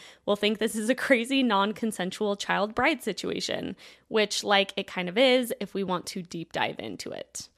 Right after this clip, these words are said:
Yes. In Mormon weddings, the bride and groom are typically very young. I should have looked up an average, but I would guess the average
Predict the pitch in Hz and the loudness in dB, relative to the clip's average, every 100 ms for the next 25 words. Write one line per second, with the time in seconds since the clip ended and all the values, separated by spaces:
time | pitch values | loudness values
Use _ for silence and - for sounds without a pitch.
0 | _ _ _ _ - 180 - - - - | _ _ _ _ -8 -4 -4 -4 -8 -10
1 | _ _ _ _ _ _ _ - 208 208 | _ _ _ _ _ _ _ -6 -2 2
2 | 220 294 311 247 247 254 233 202 190 196 | 2 2 2 2 2 0 -2 -4 -2 0
3 | 240 214 196 185 185 185 - 190 202 240 | 0 0 -2 -2 -4 -6 -8 -8 -6 -8
4 | 247 294 294 294 _ _ _ 214 190 185 | -2 0 2 0 _ _ _ -6 0 0
5 | 180 180 - 196 156 104 - - _ _ | 0 -2 -6 -4 -4 -4 -10 -16 _ _
6 | _ _ - 233 - - 208 381 392 - | _ _ -4 0 0 0 -2 0 -2 0
7 | 302 226 - 175 190 208 220 220 - 202 | -2 -2 -2 -2 0 0 0 -4 2 4
8 | 190 - 196 269 208 180 180 220 - - | 4 2 0 0 0 2 2 2 -6 -8
9 | 190 175 175 190 190 185 196 | -4 -2 0 2 0 -2 -8